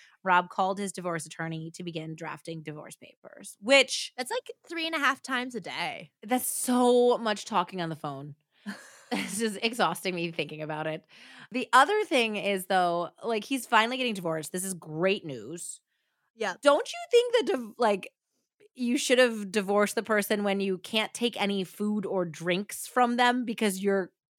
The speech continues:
Speaker 1: convinced they're going to poison you or drug you?
Speaker 2: Yes,
Speaker 1: Like,
Speaker 2: I would say yes.
Speaker 1: <laughs> I would
Speaker 2: Yes.
Speaker 1: say, and you're
Speaker 2: Yes.
Speaker 1: rooting through their handbag like a little masked civet?
Speaker 2: Yes.
Speaker 1: Yes.
Speaker 2: Yes, again.
Speaker 1: That,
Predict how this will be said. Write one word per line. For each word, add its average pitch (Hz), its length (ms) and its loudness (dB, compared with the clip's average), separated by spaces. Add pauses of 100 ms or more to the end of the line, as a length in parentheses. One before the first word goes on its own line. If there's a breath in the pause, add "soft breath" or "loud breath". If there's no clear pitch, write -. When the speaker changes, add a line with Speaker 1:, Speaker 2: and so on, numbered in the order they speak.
Speaker 1:
convinced 202 560 -2
they're 190 140 4
going 185 260 0
to 185 180 -8
poison 190 540 -4
you 226 160 -2
or 190 160 -2
drug 175 340 -4
you? 466 220 0 (760)
Speaker 2:
Yes, 170 160 -4
Speaker 1:
Like, 196 240 -2
Speaker 2:
I 180 80 0
would 165 140 -2
say 165 160 -8
yes. 147 500 -14
Speaker 1:
<laughs> - 40 -12
I - 140 -4
would 370 100 6
Speaker 2:
Yes. - 160 4
Speaker 1:
say, 302 240 4
and 277 160 4
you're 277 200 0
Speaker 2:
Yes. 208 200 -8
Speaker 1:
rooting 277 480 6
through 277 200 0
their 226 160 6 (100)
handbag 240 840 4
like 202 180 0
a 208 40 0
little 208 280 0
masked 202 400 0 (100)
civet? 247 400 0 (720)
Speaker 2:
Yes. 175 460 -8 (340)
Speaker 1:
Yes. 233 280 6
Speaker 2:
Yes, 156 260 -4
again. 180 180 -4
Speaker 1:
That, 220 180 2